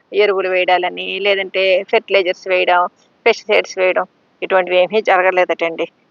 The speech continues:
కాబట్టి ఎటువంటి కల్తీ లేని పండు అనమాట తాటిపండు. ఉమ్, అటువంటి తాటిపండు మాకు మేము ఏమాత్రం శ్రమ పడకుండా మా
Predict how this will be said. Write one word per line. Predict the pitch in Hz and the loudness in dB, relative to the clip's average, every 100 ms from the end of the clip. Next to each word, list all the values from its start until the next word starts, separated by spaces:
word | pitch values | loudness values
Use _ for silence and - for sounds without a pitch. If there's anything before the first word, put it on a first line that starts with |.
| _ - | _ -2
కాబట్టి | 170 180 196 | 0 2 2
ఎటువంటి | 208 226 226 | 2 0 0
కల్తీ | - 196 - 233 | 0 0 2 2
లేని | 233 254 | 2 2
పండు | 214 180 190 | 0 2 0
అనమాట | 180 175 - - _ _ | 2 -2 -2 -12 _ _
తాటిపండు. | 196 175 - 165 - - _ _ _ _ _ | 0 0 -2 -6 -8 -20 _ _ _ _ _
ఉమ్, | 190 277 262 | -6 -2 0
అటువంటి | 202 202 190 190 - - | 0 0 0 -2 -2 -2
తాటిపండు | 175 - 196 190 381 - _ _ _ | -2 0 0 2 -2 -4 _ _ _
మాకు | 196 226 - _ _ _ _ _ _ _ | 0 0 -6 _ _ _ _ _ _ _
మేము | 202 226 214 196 | -2 0 2 2
ఏమాత్రం | 220 226 269 | 2 0 -2
శ్రమ | 294 214 | 0 0
పడకుండా | 202 190 180 175 320 - _ | 2 0 -2 -2 -2 -2 _
మా | - | -2